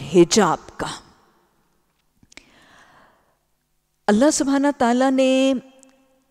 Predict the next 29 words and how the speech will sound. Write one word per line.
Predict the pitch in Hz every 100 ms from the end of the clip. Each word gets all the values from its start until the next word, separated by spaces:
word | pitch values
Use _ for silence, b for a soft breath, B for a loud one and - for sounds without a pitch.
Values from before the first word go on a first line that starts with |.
| -
इस | 247 - 190
आयत | 185 220 240 247
में | 240
मुखातिब | 196 175 190 185 - 269 240 _ _ _ -
रसूलुल्लाह | 269 - 294 269 240 240 330
सल्लल्लाहु | - 233 202 190 185 185 175
अलैहि | 170 165 170
वसल्लम | 170 - 165 185 220
को | 269
किया | 254 262 262
है | 247 269 294 - B B B B B B -
और | 226 - - -
आपको | 208 262 339 - 330
मुखातिब | 277 202 196 - 254 214
करके | 214 208 - 214
फरमाया | 196 180 165 180 190
है | 240
कि | 247 247
ये | 214 247 302 330
हुक्म | - 208 - 247 240 -
आप | 202 208 - -
अपनी | 196 - 214 220 -
अज़वाज, | 190 170 180 180 214 226
अपनी | 190 - 185
बेटियां | 156 170 175 202 208
और | 196
निसाइल | 180 175 - 180 196 208
मोमिनीन | 180 165 175 170 190 214
को | -